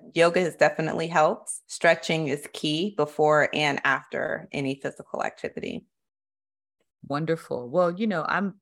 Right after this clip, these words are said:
Speaker 2: I'm kinda into body astrology too. And I,
Speaker 1: Mm-hmm.
Speaker 2: I wa-, I didn't even know I was gonna share this, but the knees are associated with Capricorn,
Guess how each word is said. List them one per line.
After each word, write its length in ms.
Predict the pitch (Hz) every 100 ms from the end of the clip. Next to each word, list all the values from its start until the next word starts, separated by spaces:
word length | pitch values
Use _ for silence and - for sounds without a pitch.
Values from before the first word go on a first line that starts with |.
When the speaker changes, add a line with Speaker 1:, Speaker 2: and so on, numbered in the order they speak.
| -
Speaker 2:
I'm 180 | 208 233
kinda 380 | - 233 226 175
into 200 | 190 170
body 380 | 165 160 175
astrology 680 | 160 - 160 143 165 156 160
too. 480 | 147 - 190 190 190 -
And 340 | 156 143 143 -
I, 160 | 151
Speaker 1:
Mm-hmm. 80 | 156 -
Speaker 2:
I 100 | 151
wa-, 180 | 165 180
I 80 | 156
didn't 140 | 190
even 160 | 180 170
know 160 | 160 160
I 140 | 139
was 140 | 156
gonna 160 | 160 135
share 300 | - 190 170
this, 260 | 170 170 -
but 240 | 160 143 - _ _ _ _ 160
the 160 | 180
knees 520 | 190 214 311 294 240
are 160 | 208 175
associated 720 | 175 - 180 - 170 160 151
with 160 | 147 147 _ _ _
Capricorn, 880 | 220 185 185 180 185 143 127 123